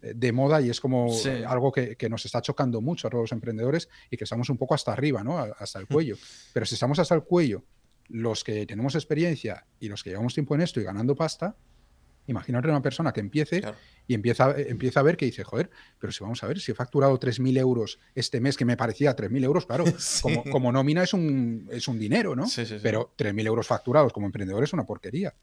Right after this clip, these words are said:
Speaker 1: porque al final, ¿cuánto te va a quedar? ¿Mil doscientos, mil trescientos.
Speaker 2: Mil y, mil y pocos, sí.
Speaker 1: ¿Vale? Entonces, claro, tienes que tener en cuenta todo eso y tienes que, sobre todo, saber interpretar o te-, saber entender que tú ya no eres un, un trabajador,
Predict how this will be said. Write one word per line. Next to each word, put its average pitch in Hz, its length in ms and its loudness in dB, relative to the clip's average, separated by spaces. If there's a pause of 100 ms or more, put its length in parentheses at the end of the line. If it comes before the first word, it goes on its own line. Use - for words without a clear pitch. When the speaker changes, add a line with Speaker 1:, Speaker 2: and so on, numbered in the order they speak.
(120)
Speaker 1:
porque 107 180 -10
al - 60 -8
final, 104 180 -6
¿cuánto 120 180 -2
te 110 80 -6
va 110 100 -2
a - 20 -4
quedar? 135 240 -2
¿Mil 113 100 -2
doscientos, 131 420 -4
mil 135 120 -2
trescientos. 147 440 -4
Speaker 2:
Mil 120 140 -14
y, - 20 -6
mil 104 100 -6
y - 20 -18
pocos, 104 340 -10
sí. 107 80 -16 (520)
Speaker 1:
¿Vale? 156 260 -4 (560)
Entonces, 110 220 -2
claro, 135 180 6
tienes 143 240 4
que 170 60 4
tener 151 140 4
en 139 100 2
cuenta 139 280 2
todo 143 240 6
eso 185 300 -2 (460)
y 110 80 -6
tienes 139 240 4
que, 131 280 2
sobre 117 320 0
todo, 127 220 4
saber 127 240 2
interpretar 131 600 2
o 110 200 -4
te-, - 160 -12
saber 123 240 0
entender 135 480 2 (320)
que 117 100 0
tú 170 140 2
ya 156 100 6
no 131 80 6
eres 113 220 0
un, 104 360 -4
un 110 120 -4
trabajador, 107 580 -4